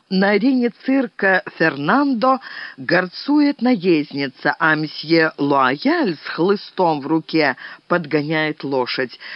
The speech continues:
В этой картине, картине мастера, хотя художнику всего двадцать четыре года,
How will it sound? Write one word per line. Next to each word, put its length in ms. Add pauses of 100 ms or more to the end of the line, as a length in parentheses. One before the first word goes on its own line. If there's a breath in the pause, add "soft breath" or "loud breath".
(140)
В 80
этой 220
картине, 720
картине 420
мастера, 640
хотя 240
художнику 540
всего 280
двадцать 520
четыре 400
года, 420